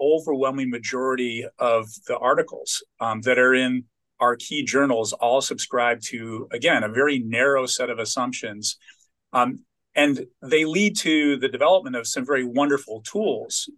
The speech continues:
but left unanswered is how to use those tools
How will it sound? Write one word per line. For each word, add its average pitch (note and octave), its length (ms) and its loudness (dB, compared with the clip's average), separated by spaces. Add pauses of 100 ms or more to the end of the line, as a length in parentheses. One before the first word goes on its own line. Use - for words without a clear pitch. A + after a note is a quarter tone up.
(180)
but C#3+ 320 4
left D#3+ 480 -2
unanswered C#3 720 -2 (500)
is C3+ 220 4
how D3 200 4
to C#3+ 80 -2
use D#3+ 300 -4
those B2+ 260 -2
tools B2+ 720 -2